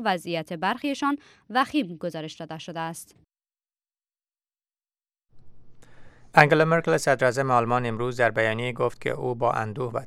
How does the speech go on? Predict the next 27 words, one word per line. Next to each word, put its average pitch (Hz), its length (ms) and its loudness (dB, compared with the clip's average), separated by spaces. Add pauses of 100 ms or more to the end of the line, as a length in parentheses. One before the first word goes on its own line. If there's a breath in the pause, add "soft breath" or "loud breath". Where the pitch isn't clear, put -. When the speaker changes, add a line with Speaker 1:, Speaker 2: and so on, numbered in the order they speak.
Speaker 2:
ترس 143 360 0
از 123 160 -2
حملات 117 320 0
در 113 160 0
لندن 107 400 -4
اطلاع 135 340 0
حاصل 107 360 -4
کرد. - 280 -8
او 127 120 -4
گفت 123 280 2
امروز 117 400 -4
ما 117 140 0
نه 113 80 -2
تنها 113 340 -4
در 110 180 0
وحشت 107 440 -4
و 117 100 -2
غم 113 380 -4
فراتر 113 440 -2
از 117 140 -4
تمام 110 320 -4
سرحدات 113 560 -4
هستیم، 151 320 -2
بلکه 147 240 -2
در 120 160 0
عزم 135 260 0
نیز 135 260 -6